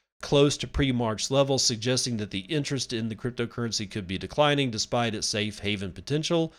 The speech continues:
amid the looming crisis. Well, that kinda doesn't make any sense now, does it? We just saw a three hundred percent increase in people trying to learn how to do this shit. So, uh, Google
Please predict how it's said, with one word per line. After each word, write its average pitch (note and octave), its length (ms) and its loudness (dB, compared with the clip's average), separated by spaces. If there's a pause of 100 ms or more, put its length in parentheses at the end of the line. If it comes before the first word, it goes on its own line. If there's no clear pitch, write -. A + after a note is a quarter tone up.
(260)
amid B2 340 2
the A#2 80 0
looming F#2+ 360 -2
crisis. - 680 2
Well, G#2 260 -6
that A2+ 120 -6
kinda A#2+ 220 -4
doesn't A2+ 300 -4
make A#2+ 200 -6
any B2+ 160 -4
sense - 340 -8
now, - 200 -16
does - 200 -8
it? - 140 -16 (380)
We G2 120 -6
just A2 220 -2
saw G#2 220 0
a - 20 -8
three G#2+ 220 -4
hundred A2+ 180 -2
percent A#2 260 -2
increase D3 460 2 (260)
in C3 120 2
people C#3 320 4
trying C3+ 320 4
to D#3 60 4
learn D#3+ 240 6
how F3 100 8
to F3+ 80 8
do G#3 180 10
this C3+ 160 8
shit. F2+ 360 0
So, F#2+ 500 -2 (280)
uh, D2+ 180 -14 (1400)
Google D#3+ 420 8